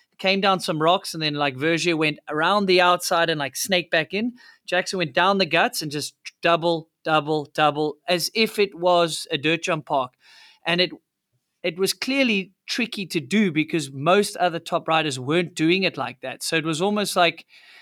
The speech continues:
his skill and, and touch on the bike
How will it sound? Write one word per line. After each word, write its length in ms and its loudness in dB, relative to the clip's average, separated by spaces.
his 300 2
skill 600 4
and, 440 0
and 220 -6
touch 280 -4
on 120 0
the 80 -2
bike 560 0